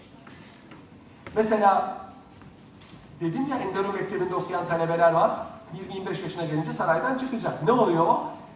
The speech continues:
Haremden bir kızla evlendiriliyor. Saraylı hanımla. Ve bu gideceği yerde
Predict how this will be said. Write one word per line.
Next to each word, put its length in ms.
Haremden 680
bir 200
kızla 260
evlendiriliyor. 640
Saraylı 400
hanımla. 420
Ve 120
bu 260
gideceği 420
yerde 520